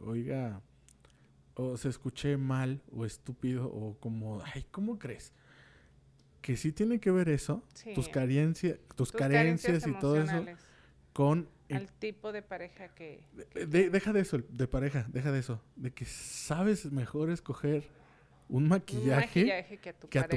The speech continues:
Speaker 2: pareja,
Speaker 1: pareja,
Speaker 2: sí.
Speaker 1: sí tiene, o sea, ¿estás totalmente de acuerdo que tiene totalmente que ver el uno con el otro que está
Speaker 2: Sí.
Speaker 1: relacionado? Que es como una simbiosis. ¿Por qué?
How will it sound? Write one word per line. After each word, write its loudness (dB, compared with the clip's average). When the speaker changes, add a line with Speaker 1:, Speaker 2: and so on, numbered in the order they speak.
Speaker 2:
pareja, -
Speaker 1:
pareja, 2
Speaker 2:
sí. -12
Speaker 1:
sí -4
tiene, 4
o 2
sea, 6
¿estás 2
totalmente 0
de 4
acuerdo 2
que 2
tiene 2
totalmente 0
que 0
ver 2
el 0
uno 2
con -2
el 0
otro -2
que -6
está 0
Speaker 2:
Sí. -2
Speaker 1:
relacionado? 0
Que 0
es 0
como 2
una 4
simbiosis. 0
¿Por 4
qué? 0